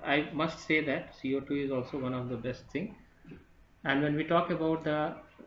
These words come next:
A B C, so this is including all. Here it can be used for wood, paper, textile, flammable liquids, electrical equipments and flammable gases also included.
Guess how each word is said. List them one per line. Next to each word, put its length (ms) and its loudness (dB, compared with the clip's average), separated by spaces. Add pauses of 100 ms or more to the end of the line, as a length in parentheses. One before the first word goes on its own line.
(120)
A 140 2
B 180 2
C, 420 -2
so 140 -2
this 180 -2
is 140 -2
including 540 0
all. 260 2 (520)
Here 380 2
it 160 -6
can 180 0
be 120 0
used 340 0
for 220 0
wood, 320 0
paper, 360 0
textile, 540 0 (100)
flammable 360 0
liquids, 560 -4
electrical 400 -4
equipments 480 -4
and 160 -4
flammable 420 -2
gases 340 -4
also 240 -4
included. 460 -4